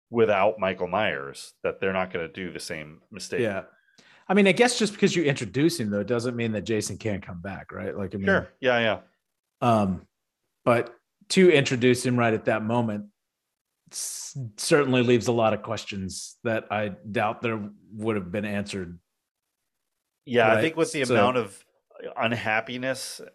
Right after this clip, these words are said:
Speaker 1: from the fans
Speaker 2: Yeah.
Speaker 1: from Five of not getting, you know, Jason in that movie, it's like,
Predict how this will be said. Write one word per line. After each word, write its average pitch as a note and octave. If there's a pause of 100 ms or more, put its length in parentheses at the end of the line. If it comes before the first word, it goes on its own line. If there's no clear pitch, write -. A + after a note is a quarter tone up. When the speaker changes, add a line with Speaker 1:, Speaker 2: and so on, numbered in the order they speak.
(140)
Speaker 1:
from A2+
the G#2+
fans A#2
Speaker 2:
Yeah. G#2+
Speaker 1:
from F#2+
Five A2
of F2+
not G2+
getting, G2+ (340)
you A2
know, F#2
Jason G2
in G#2+
that A2+
movie, G#2+
it's G2
like, F2+